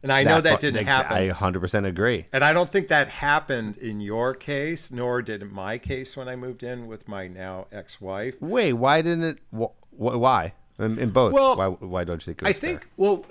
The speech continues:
Speaker 1: well, interesting. Well, you mean in your case? Uh,
Speaker 2: Well,
Speaker 1: or
Speaker 2: both. I wanna hear both. I'm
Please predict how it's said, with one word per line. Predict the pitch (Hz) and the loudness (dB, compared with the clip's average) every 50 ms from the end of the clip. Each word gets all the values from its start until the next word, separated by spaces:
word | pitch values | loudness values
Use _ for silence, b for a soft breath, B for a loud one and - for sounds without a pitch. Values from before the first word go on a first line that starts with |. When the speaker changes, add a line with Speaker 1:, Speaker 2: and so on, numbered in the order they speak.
| 190 180 180 | -10 -6 -2
Speaker 1:
well, | 185 185 170 - | -2 -2 -2 0
interesting. | 196 196 185 - - 151 - - - - 110 98 92 - _ _ _ - | -2 -4 -4 -4 -8 -10 -10 -10 -10 -12 -12 -12 -12 -18 _ _ _ 0
Well, | 180 175 160 156 | 2 2 2 2
you | 156 143 147 156 156 | 2 2 2 2 2
mean | 151 147 151 143 | 2 2 0 0
in | 135 127 131 | 0 0 0
your | 135 156 175 | 0 0 -2
case? | 175 - 190 220 233 262 247 - - - - - _ _ _ _ _ _ _ _ - - _ _ _ _ _ _ - _ - - _ - | -4 -4 -6 -4 -4 -4 -6 -10 -12 -14 -18 -20 _ _ _ _ _ _ _ _ -20 -20 _ _ _ _ _ _ -20 _ -20 -20 _ -10
Uh, | - 131 120 117 113 113 113 110 - | -8 -6 -4 -4 -2 -4 -4 -4 -2
Speaker 2:
Well, | - 131 | 0 0
Speaker 1:
or | 120 | 2
Speaker 2:
both. | 110 151 170 - | 4 4 2 2
I | - | 2
wanna | 104 113 113 110 | 2 2 2 2
hear | 110 107 | 2 2
both. | 90 80 107 123 107 - - | 2 2 0 0 0 -2 0
I'm | - | 2